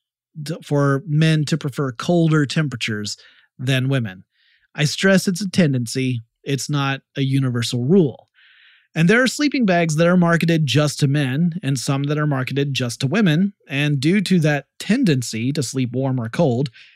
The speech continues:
you can have two sleeping bags, one for a man and one for a woman, each rated for a comfort level of, let's say, ten degrees Fahrenheit, meaning that if it's ten degrees Fahrenheit or warmer, you should be fine.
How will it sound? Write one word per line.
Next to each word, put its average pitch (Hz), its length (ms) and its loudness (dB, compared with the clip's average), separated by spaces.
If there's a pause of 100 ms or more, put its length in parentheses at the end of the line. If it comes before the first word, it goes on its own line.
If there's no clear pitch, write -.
(200)
you 127 160 -2
can 135 120 -4
have 127 320 -4
two 196 180 2
sleeping 143 340 0
bags, 131 400 -2
one 139 400 0
for 151 200 -2
a 151 60 0
man 139 420 0 (140)
and 117 100 -6
one 123 160 -2
for 120 160 -6
a 113 60 -6
woman, 151 400 0 (640)
each 233 260 0
rated 139 340 2
for 147 140 -4
a 139 80 -2
comfort 156 300 -4
level 135 260 0
of, 123 80 -2
let's 147 240 -2
say, 131 260 -2 (960)
ten 240 220 6
degrees 190 320 4
Fahrenheit, 113 440 -2 (300)
meaning 160 300 4
that 147 320 2
if 151 180 -4
it's 143 200 -2
ten 208 160 2
degrees 220 300 2
Fahrenheit 190 360 4
or 175 80 4
warmer, 175 640 2
you 117 120 -2
should 139 180 -2
be 139 100 2
fine. 104 380 -8